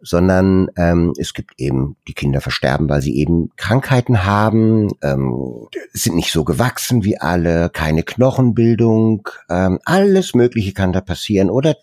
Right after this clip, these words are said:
ganz klein, ähm, wenn sie so richtig winzig noch sind. Aber alles haben, Finger, ähm, Fingernägelchen, Augenbrauen, Mund, Lippe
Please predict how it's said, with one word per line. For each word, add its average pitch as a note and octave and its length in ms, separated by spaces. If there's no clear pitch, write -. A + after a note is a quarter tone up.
ganz E3+ 280
klein, C#3 540
ähm, A2+ 560
wenn B2+ 100
sie A2+ 140
so - 180
richtig A#2 320
winzig B2+ 420
noch F2 200
sind. F2+ 340
Aber B2+ 240
alles C#3+ 340
haben, C#3+ 340
Finger, C#3+ 500
ähm, A#2+ 440
Fingernägelchen, D3 1080
Augenbrauen, A2 800
Mund, G#2 380
Lippe G#2+ 500